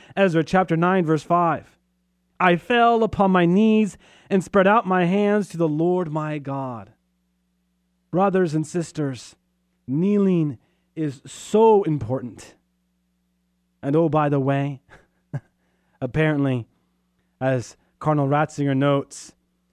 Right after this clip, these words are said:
Saint James, the brother of the Lord, right, the first bishop of Jerusalem and head of the, the Jewish Christian church, knelt so much in worship that he had a, a kind of callus on his knees,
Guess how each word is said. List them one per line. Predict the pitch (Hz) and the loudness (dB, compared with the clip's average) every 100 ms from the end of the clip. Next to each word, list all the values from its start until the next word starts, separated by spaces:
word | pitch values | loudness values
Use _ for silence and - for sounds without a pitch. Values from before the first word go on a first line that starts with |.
| _ _ _ _ _ | _ _ _ _ _
Saint | - 165 165 143 | -6 -2 -2 -2
James, | 139 160 156 147 127 | 0 2 2 0 -2
the | 127 156 | -2 2
brother | 156 165 160 | 4 4 2
of | |
the | 139 | 0
Lord, | 147 160 165 151 143 139 | 2 4 4 4 2 -2
right, | 135 139 156 | -2 0 0
the | 135 | -4
first | - 151 - 135 | -2 -4 -4 -4
bishop | 143 143 | -4 -2
of | 139 117 | -4 -4
Jerusalem | 131 143 131 135 127 143 _ _ _ - | -2 -2 -2 -4 -4 -6 _ _ _ -4
and | 156 | -2
head | 127 151 151 | 0 0 0
of | 143 | 0
the, | 135 123 _ _ | -2 -4 _ _
the | 147 | -8
Jewish | 139 147 160 143 | -4 0 0 -2
Christian | - 151 - 131 | -6 -6 -4 -6
church, | - 151 131 - - _ _ _ _ - | -2 -2 -2 -8 -20 _ _ _ _ -2
knelt | 156 170 - | 0 0 -2
so | - - 254 294 | -8 2 4 6
much | 190 131 117 - | 4 0 -4 -6
in | 156 127 | -4 -2
worship | 131 113 151 - _ _ _ _ _ _ _ _ - | -4 -6 -12 -14 _ _ _ _ _ _ _ _ -6
that | 165 | -2
he | 165 | -2
had | 127 180 170 | -2 0 0
a, | 147 - _ - | -2 -6 _ -8
a | 147 | -8
kind | - 185 190 | -4 -2 0
of | 160 139 _ | 0 -4 _
callus | - - 262 226 165 - | -12 -2 0 2 -2 -4
on | 147 131 | -4 -2
his | 127 101 | -4 -6
knees, | 113 101 85 - _ | -6 -6 -14 -20 _